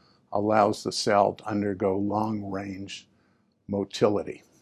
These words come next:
which is important for fibroblasts because they have to sense a gradient. If you get a cut in your skin, they have to go to the site where the cut is, and they have to sense a gradient of, uh, platelet-derived growth factor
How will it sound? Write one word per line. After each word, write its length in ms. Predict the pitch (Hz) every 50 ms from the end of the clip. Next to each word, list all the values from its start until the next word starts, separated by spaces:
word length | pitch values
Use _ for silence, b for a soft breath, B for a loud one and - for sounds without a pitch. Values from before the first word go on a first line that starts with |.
| _ _ _ _ _ _ _ _ _ _ _ _ _ _ _ _ _ _ _ _ _ _ _ _ _ _ _ _ _ _ - _ _ _
which 240 | _ 156 156 156 151
is 120 | 139 113 117
important 440 | 127 123 - 170 170 - - 92
for 160 | - - 98 -
fibroblasts 760 | - 107 90 85 78 95 85 - 87 87 87 - - - - -
because 440 | 104 92 - 110 101 95 92 - b b b b b b b b b _
they 120 | 104 101
have 240 | - 123 113 113 -
to 100 | - -
sense 280 | - - 117 107 -
a 40 | 113
gradient. 680 | 92 - 127 139 143 147 139 139 139 135 131 127 127 -
If 140 | - - -
you 60 | 101
get 160 | - 104 92
a 40 | -
cut 280 | - - - - -
in 80 | - 123
your 120 | 101 95
skin, 600 | 95 - - - - 143 143 139 135 131 131 131 - b b b b b b b
they 80 | - 95
have 160 | 117 123 -
to 80 | - 117
go 240 | 101 120 123 131 127
to 100 | 120 110
the 320 | 98 104 98 95 95 95 -
site 440 | - - - - 104 104 123 123 - _ _ _ _ _ _ _ _ _ _
where 260 | - 104 104 104 104
the 140 | 95 87 85 - _
cut 220 | - - 143 135 131
is, 300 | 127 120 117 113 110 113
and 160 | 101 92 98
they 100 | 98 101
have 240 | 98 107 104 - -
to 180 | - 95 - - -
sense 360 | - - - 131 127 127 -
a 40 | -
gradient 680 | 123 - 113 107 110 117 110 120 123 123 123 123 - _ _ _ _ _ _ _ _ _ -
of, 340 | 92 98 101 98 95 - 92
uh, 180 | 90 90 87 - - -
platelet-derived 800 | 123 117 120 - - 113 104 - 104 101 101 95 92 90 - _
growth 300 | - 139 156 165 160 -
factor 680 | - 123 117 120 120 113 - - - 117 110 101 -